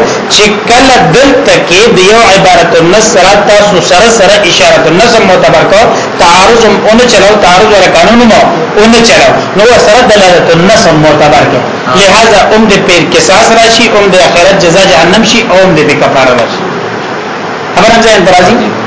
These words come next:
Speaker 1: انو تاسو ته ما دلته کې اشاره درکړه چې تاسو ته ما وې دا جزا او یو جواب ده. خبر هم ځای اندراله چې یو جزاء الف-، دغه اشکال په مونږ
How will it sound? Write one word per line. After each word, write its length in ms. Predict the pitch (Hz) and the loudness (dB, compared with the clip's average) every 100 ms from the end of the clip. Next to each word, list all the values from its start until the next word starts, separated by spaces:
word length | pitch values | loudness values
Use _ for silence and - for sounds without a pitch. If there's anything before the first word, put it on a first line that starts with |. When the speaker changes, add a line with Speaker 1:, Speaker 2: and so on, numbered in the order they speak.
| - - 143 135 131 - - - 131 - - - 156 - - 196 - - - - - - - | -10 -10 -10 -10 -10 -10 -12 -12 -12 -12 -12 -10 -12 -12 -12 -10 -10 -10 -10 -10 -10 -10 -6
Speaker 1:
انو 160 | 175 185 185 | -2 -2 0
تاسو 220 | 208 196 | 0 0
ته 160 | 185 175 | 0 0
ما 160 | 196 190 165 | 0 0 0
دلته 220 | 196 185 | 0 0
کې 140 | - 160 | -2 -2
اشاره 300 | 165 175 165 - | -2 0 0 2
درکړه 320 | 180 - 170 - - - - | 0 0 0 -2 -4 -8 -6
چې 80 | 160 160 | -4 0
تاسو 220 | 208 208 | 0 0
ته 60 | 160 | 0
ما 140 | 160 | 0
وې 180 | 190 208 185 | 2 2 2
دا 60 | 160 | 2
جزا 320 | 156 151 190 175 | 2 2 0 0
او 80 | 170 160 160 170 196 | 0 0 0 0 0
یو 120 | 247 185 185 185 156 | 2 2 0 -2 -2
جواب 300 | 180 180 147 135 | 0 2 0 0
ده. 100 | 127 123 123 - - - - - - - - - - - - - - - - | 0 0 -4 -10 -12 -12 -12 -10 -10 -10 -10 -10 -10 -10 -10 -10 -10 -8 -2
خبر 140 | 208 | 0
هم 100 | 220 | 2
ځای 120 | 214 214 | 0 0
اندراله 360 | - 196 196 - - - - - - - - - - - - - - - - - | 0 0 0 -2 -4 -6 -6 -8 -10 -10 -10 -12 -10 -10 -10 -10 -12 -10 -10 -6
چې 100 | 220 | -2
یو 220 | 262 302 277 | 0 2 2
جزاء 320 | 220 226 226 202 | 2 2 2 2
الف-، 260 | 214 - - 185 190 | 0 -2 -2 -2 0
دغه 200 | 240 247 214 214 | 0 0 0 0
اشکال 300 | - 254 233 | 0 0 0
په 120 | 220 | 2
مونږ 140 | 226 | 0